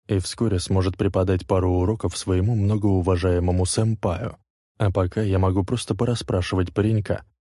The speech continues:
дабы утолить гложущее меня любопытство. "Там на улице это ведь была Айки, верно?" "Что? Как вы узнали, сэмпай?" Искреннее удивление на лице мальчугана забавляет.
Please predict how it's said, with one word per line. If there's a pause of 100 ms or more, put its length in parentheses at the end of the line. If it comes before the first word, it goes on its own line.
дабы
утолить
гложущее
меня
любопытство. (480)
"Там
на
улице
это
ведь
была
Айки, (200)
верно?" (480)
"Что? (420)
Как
вы
узнали,
сэмпай?" (320)
Искреннее
удивление
на
лице
мальчугана
забавляет.